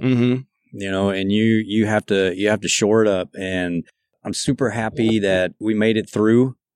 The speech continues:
Speaker 2: without getting too much battle damage. Uh, but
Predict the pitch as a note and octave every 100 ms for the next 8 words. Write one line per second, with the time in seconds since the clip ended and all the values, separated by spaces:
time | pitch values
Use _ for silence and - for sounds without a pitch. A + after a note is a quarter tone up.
0 | - G#2+ - G#2+ F2+ F#2 G#2+ G2 G2 F#2+
1 | F2 - - - C3+ C#3 A2+ - G#2 G2+
2 | F#2+ G2 G2+ A2+ - - - G2+ F#2+ F2+
3 | F2+ _ _ _ G#2 G2+ F#2+